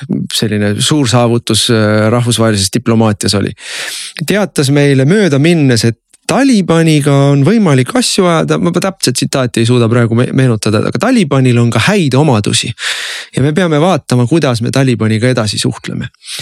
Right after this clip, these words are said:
No, äh, siin on minu meelest nagu paar sellist, äh, paar, pa-, paar, paar niisugust nagu nurka või vektorit sellel lool. Esimene on see, et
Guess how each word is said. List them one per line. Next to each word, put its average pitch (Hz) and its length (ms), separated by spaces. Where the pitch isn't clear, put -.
No, 165 160
äh, 156 680
siin 202 180
on 175 160
minu 185 240
meelest 147 240
nagu 131 200
paar 139 360
sellist, 123 480
äh, 117 240
paar, 156 320
pa-, 147 160
paar, 156 240
paar 135 240
niisugust - 320
nagu 123 280
nurka 151 840
või 113 140
vektorit 120 440
sellel 107 240
lool. 120 200
Esimene 143 600
on 135 280
see, 147 200
et - 240